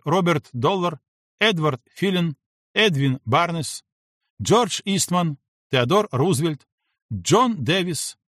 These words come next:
Мэри Дресслер, Элберт Хаббард, Уилбер Райт, Уильям Дженнингс Брайан, доктор Дэвид Старр Джордан,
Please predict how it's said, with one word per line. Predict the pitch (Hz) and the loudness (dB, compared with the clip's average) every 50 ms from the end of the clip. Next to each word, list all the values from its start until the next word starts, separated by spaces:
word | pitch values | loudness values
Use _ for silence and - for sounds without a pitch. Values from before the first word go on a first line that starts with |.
| _ _ - | _ _ -2
Мэри | 120 160 214 220 190 156 | 0 2 2 4 2 2
Дресслер, | 123 113 120 156 185 151 - - 156 143 135 110 - _ _ _ _ _ _ _ _ _ _ | 0 0 0 0 0 0 0 -2 -2 -2 -2 -4 -10 _ _ _ _ _ _ _ _ _ _
Элберт | - 208 233 214 202 214 208 185 - - | 2 2 2 2 2 0 0 0 -4 -10
Хаббард, | - - - 160 160 151 151 143 - _ _ _ _ _ _ _ _ _ _ _ - | -8 -2 0 2 2 2 0 -4 -6 _ _ _ _ _ _ _ _ _ _ _ -4
Уилбер | 123 160 226 247 233 196 175 180 170 - | -2 0 0 0 2 2 2 2 0 0
Райт, | - 110 120 139 165 175 160 - _ _ _ _ _ _ _ _ _ _ - | -2 0 0 2 2 0 -2 -6 _ _ _ _ _ _ _ _ _ _ -4
Уильям | 127 123 147 214 240 233 226 220 208 196 202 - 147 | -2 0 2 4 4 4 4 4 4 2 2 0 -2
Дженнингс | 110 123 185 208 196 185 156 127 - - - | 0 2 2 2 2 2 0 0 -2 -2 0
Брайан, | 127 127 143 156 156 160 156 151 143 135 _ _ _ _ _ _ _ _ _ _ _ _ _ - | 2 2 4 4 2 2 -2 -4 -6 -8 _ _ _ _ _ _ _ _ _ _ _ _ _ 0
доктор | 107 190 220 - - 196 190 175 135 | 2 2 2 4 2 2 2 2 2
Дэвид | 107 151 202 202 190 180 165 - - | 0 2 2 2 2 0 -2 -4 -8
Старр | - - - - 160 170 170 - 151 | -12 -10 -4 0 0 0 0 0 -4
Джордан, | 127 98 135 147 143 127 139 135 135 135 - | -2 2 2 2 2 2 0 -2 -2 -4 -6